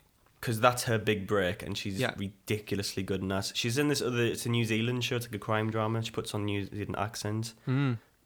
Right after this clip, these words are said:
Speaker 1: And, um, she's fantastic in that. The show's, the show's kind of bang average. Imagine, you know, it's like, um, Line of Duty, but without the, the comedy. <laughs> And, uh,
Speaker 2: <laughs> Oh,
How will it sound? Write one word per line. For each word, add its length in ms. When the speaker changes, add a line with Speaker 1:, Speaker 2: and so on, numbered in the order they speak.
Speaker 1:
And, 280
um, 260
she's 180
fantastic 500
in 60
that. 120
The 60
show's, 380
the 100
show's 260
kind 220
of 120
bang 200
average. 240
Imagine, 360
you 100
know, 80
it's 300
like, 200
um, 160
Line 180
of 60
Duty, 340
but 220
without 440
the, 160
the 100
comedy. 540
<laughs> 280
And, 320
uh, 140
Speaker 2:
<laughs> 880
Oh, 80